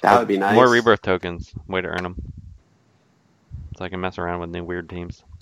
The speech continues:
Speaker 2: that are ridiculous.
Speaker 1: Maybe don't make 'em as rare.
Speaker 2: <laughs> Yeah, exactly. 'Cause that's the problem is that, like, I see these, you know, like, later this month, there's stuff to earn shards, but I'm like, I, I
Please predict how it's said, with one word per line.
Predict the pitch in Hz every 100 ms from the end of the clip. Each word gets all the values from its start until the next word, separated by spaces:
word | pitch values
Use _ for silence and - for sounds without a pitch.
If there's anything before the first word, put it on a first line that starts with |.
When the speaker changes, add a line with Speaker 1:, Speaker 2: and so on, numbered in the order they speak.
| _ _ _
Speaker 2:
that | 95 87
are | 87
ridiculous. | 85 92 95
Speaker 1:
Maybe | 113 95
don't | 123 110
make | 135 139
'em | 143 147
as | 139 135
rare. | 160 175 139 98 85 82 -
Speaker 2:
<laughs> |
Yeah, | 123 - - 160 -
exactly. | 131 - 113 - - - _ _ _ _ _ _ _ - _ _ _ _ _ _ _ _ _ _ _
'Cause | 120
that's | 139 160
the | 120
problem | 120 135 104
is | 92 90
that, | 90 87 - _ _ _
like, | 104 -
I | 95
see | - 135
these, | 117 98 - -
you | 113
know, | 98 87 92
like, | 117 101 87
later | 98 98 95
this | 90 98
month, | 90 90 -
there's | 90 87 -
stuff | - - 92
to | -
earn | 90 95
shards, | 98 92 92
but | 95
I'm | 98
like, | 101
I, | 92 - _
I | 92